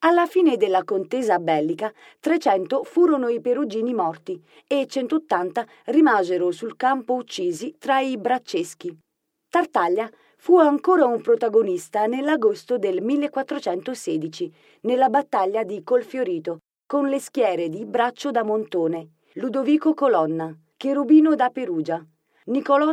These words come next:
Trinci e Trovatello di Paolo, che combatterono contro Paolo Orsini e Nicolò Orsini, al soldo della città di Perugia. Nell'occasione fu ucciso Paolo Orsini.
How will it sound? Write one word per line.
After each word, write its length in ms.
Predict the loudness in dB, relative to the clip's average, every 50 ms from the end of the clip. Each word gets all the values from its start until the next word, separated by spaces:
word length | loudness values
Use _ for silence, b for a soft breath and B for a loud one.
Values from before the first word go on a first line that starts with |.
| -2
Trinci 580 | -4 -4 -4 -2 -2 -2 -4 -6 -10 -14 -14 -14 _ _ _ _ _ _
e 240 | 0 2 2 2
Trovatello 580 | 0 -2 0 0 0 0 0 -2 -2 -2 -2 -4
di 140 | -4 -6 -6
Paolo, 480 | -4 -4 -2 0 0 0 -2 -4 -6 -8 _ _ _ _ _ _ _ _ _
che 180 | _ 4 4 4
combatterono 800 | 6 4 4 4 4 2 0 0 2 2 2 2 0 -2 -4 0
contro 420 | 2 4 4 4 2 0 -2 -2
Paolo 460 | 0 0 2 4 4 4 4 4 2 2
Orsini 560 | -2 -4 -10 -10 -6 -6 -6 -6 -6 -8 b b b b b b
e 180 | -2 0 0 2
Nicolò 480 | 2 2 2 2 2 2 2 2 0 0
Orsini, 680 | 0 -2 -2 -4 -8 -8 -6 -6 -4 -4 -4 -6 -6 -10 _ _ _ _ _ _ _
al 200 | 0 0 0 0
soldo 440 | -2 -4 -2 -2 0 0 0 -2 0
della 240 | 0 0 0 -2 -2
città 380 | -4 -6 -12 -8 -4 -4 -4
di 100 | -4 -6
Perugia. 540 | -8 -6 -4 -4 -2 -4 -4 -4 -6 -8 -8 -12 _ _ _ _ _ _ _ _ _ _
Nell'occasione 800 | 2 4 4 6 4 4 4 2 2 4 2 2 2 2 -2 -4 -8
fu 240 | 0 4 4 6 6
ucciso 560 | 4 2 -2 -6 -8 -6 -4 -4 -4 -4 -4 _
Paolo 400 | -2 2 2 2 2 2 0 0
Orsini. 600 | -2 -2 -6 -10 -8 -4 -4 -2 -2 -4 -4 -6